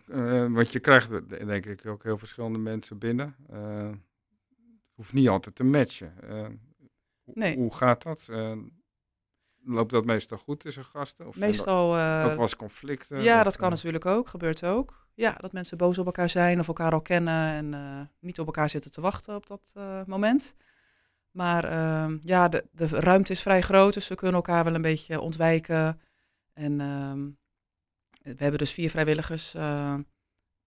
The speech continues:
Speaker 2: lopen die dan ook, eh, daar een beetje in kunnen sturen. En dus
Speaker 1: Ja.
Speaker 2: altijd één sleutelhouder, die heeft wat meer verantwoordelijkheid. Dus die zou dan, eh, mocht het uit de hand lopen, die, die springt daar dan op in.
Speaker 1: Ja,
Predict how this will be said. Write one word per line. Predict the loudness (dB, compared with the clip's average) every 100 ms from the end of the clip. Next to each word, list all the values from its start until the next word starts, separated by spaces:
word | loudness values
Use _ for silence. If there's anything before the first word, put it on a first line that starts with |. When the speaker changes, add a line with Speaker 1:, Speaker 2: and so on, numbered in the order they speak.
| _ _
Speaker 2:
lopen | -4 2 2 2 -2
die | -2
dan | -2 -4 -4
ook, | -8 -10 -8
eh, | -8 -6
daar | -4 0
een |
beetje | 0 0 0
in |
kunnen | -2 -4
sturen. | -6 -6 -6 -6 -10 _ _ _ _ _
En | -4
dus | -2
Speaker 1:
Ja. |
Speaker 2:
altijd | 0 0
één | 0
sleutelhouder, | 0 2 2 2 2 4 4
die | 2 2
heeft | 0
wat | -2 -4
meer | -2
verantwoordelijkheid. | 0 -2 0 0 0 -2 -2 -4 -10 -16 _ _ _
Dus | -12
die | -8 -4
zou | 0 0
dan, | 0 -2 -4
eh, | -4 -4 -6 -8
mocht | -8 -8
het | -10 -6
uit | -6
de | -4
hand | -6 -4
lopen, | -2 -2 -4
die, | -8 -10
die | -16 -16
springt | -8 -6 -4
daar | -6
dan | -6 -8
op | -8
in. | -14 -18 -20 _
Speaker 1:
Ja, | _ -12